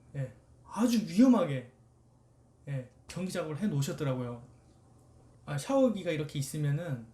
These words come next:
샤워기 바로 옆에 노출 콘센트를 박아 놓으셨어요.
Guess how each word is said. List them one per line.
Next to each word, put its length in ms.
샤워기 340
바로 300
옆에 420
노출 260
콘센트를 400
박아 240
놓으셨어요. 540